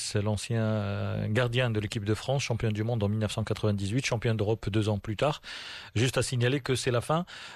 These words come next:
de la première, euh, période entre le Mali et la Côte d'Ivoire. Huitième de finale, la suite. Le score est toujours de zéro à zéro. On y revient dans un instant. Mais, euh, cette phrase de Fabien Barthez, donc, qui disait que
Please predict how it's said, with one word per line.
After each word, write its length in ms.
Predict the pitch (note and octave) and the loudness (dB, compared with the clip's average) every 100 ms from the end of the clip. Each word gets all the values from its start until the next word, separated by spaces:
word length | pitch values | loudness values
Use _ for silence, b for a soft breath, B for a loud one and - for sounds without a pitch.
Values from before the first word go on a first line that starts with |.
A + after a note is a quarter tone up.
| - | -2
de 80 | A#2 | 2
la 340 | C3 C3 B2 A#2+ | 4 4 2 0
première, 360 | - C3+ C3+ | 0 2 2
euh, 160 | B2 A#2 | 4 2
période 400 | C3 B2 D3+ D3 | 2 2 2 2
entre 220 | B2+ - | 0 0
le 80 | B2 | 2
Mali 260 | B2+ D3+ - | 2 0 0
et 100 | B2 | 2
la 100 | A#2 | 2
Côte 320 | - F3 - | 2 -2 -2
d'Ivoire. 400 | B2 A#2 B2 D3 | -2 2 4 2
Huitième 480 | C#3 C#3 C#3+ C3+ A#2+ | 0 0 0 2 2
de 120 | B2 | 0
finale, 340 | - B2 C#3 | 0 0 2
la 80 | B2 | 2
suite. 340 | - C3+ D#3 - | 0 0 -2 2
Le 140 | B2 | 0
score 320 | - C#3 C3 | 2 2 2
est 40 | A#2+ | 0
toujours 360 | A#2 C#3+ C#3 | 0 0 0
de 320 | A2 C#3 E3+ - | 0 0 0 -4
zéro 500 | A2+ A2 A2+ D3+ F3 - | -2 2 2 2 0 0
à 100 | C3 | 0
zéro. 300 | A2 A2+ F#3+ | 2 0 0
On 80 | B2 | 0
y 80 | C3+ | 0
revient 320 | A#2 A#2+ A#2 | 0 2 2
dans 360 | A#2 A2+ G#2+ A#2 | 2 2 2 2
un 80 | |
instant. 300 | A2+ - F#3+ G3+ B B B - | 2 2 -2 -2 B B B -2
Mais, 240 | C3+ C#3 | 2 4
euh, 300 | C3 B2 A#2 | 4 4 2
cette 160 | A#2 D3 | 2 0
phrase 180 | G#3 D#3+ | 0 2
de 120 | D#3 | 0
Fabien 340 | D3+ C#3 C#3+ | 0 2 2
Barthez, 320 | B2+ - C#3+ | 0 0 0
donc, 220 | A#2 F3 - | 2 0 0
qui 100 | C#3 | -4
disait 260 | B2+ E3 | 0 0
que 240 | - D3+ | 2 2